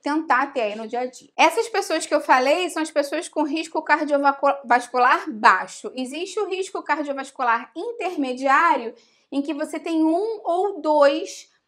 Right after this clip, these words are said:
desses problemas que eu vou falar aqui pra você, né? Dessas condições, digamos assim. Se você é tabagista,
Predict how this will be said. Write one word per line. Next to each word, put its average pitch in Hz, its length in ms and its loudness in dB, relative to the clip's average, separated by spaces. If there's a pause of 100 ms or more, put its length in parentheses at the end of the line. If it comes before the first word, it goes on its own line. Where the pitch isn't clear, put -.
(140)
desses 294 380 -4
problemas 302 400 -4
que 311 60 -8
eu 285 40 -4
vou 277 100 -2
falar 277 200 0
aqui 269 160 -10
pra 277 140 -6
você, 294 340 -6
né? 202 100 -8
Dessas 262 220 -10
condições, 233 720 -2
digamos 233 380 -6
assim. 254 340 -8 (340)
Se - 160 -6
você 311 280 0
é 311 40 0
tabagista, 320 840 0